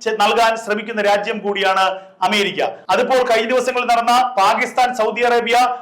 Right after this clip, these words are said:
ആയുധ കരാറാണെങ്കിൽ പോലും അതിന്റെ പിന്നിൽ പോലും നേരിട്ടല്ലെങ്കിൽ പോലും,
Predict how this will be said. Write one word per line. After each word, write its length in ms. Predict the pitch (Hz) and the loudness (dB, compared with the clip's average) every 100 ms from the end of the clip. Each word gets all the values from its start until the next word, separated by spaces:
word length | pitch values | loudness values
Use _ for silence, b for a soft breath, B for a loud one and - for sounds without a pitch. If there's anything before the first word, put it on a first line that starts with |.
| - | -4
ആയുധ 440 | 170 208 254 254 262 | 2 2 2 0 -4
കരാറാണെങ്കിൽ 800 | - 220 233 233 226 226 220 220 | 0 2 4 4 2 0 -2 -4
പോലും 520 | 220 208 - - - | -2 0 -2 -8 -4
അതിന്റെ 260 | 190 254 254 | -2 0 -2
പിന്നിൽ 260 | 254 247 247 | -2 -4 -4
പോലും 500 | 247 233 240 240 - 175 | 0 0 0 -4 -10 -8
നേരിട്ടല്ലെങ്കിൽ 800 | 208 254 277 277 247 247 240 233 | -2 0 0 0 -2 -2 -4 -2
പോലും, 500 | 240 240 247 - | 0 2 -2 -6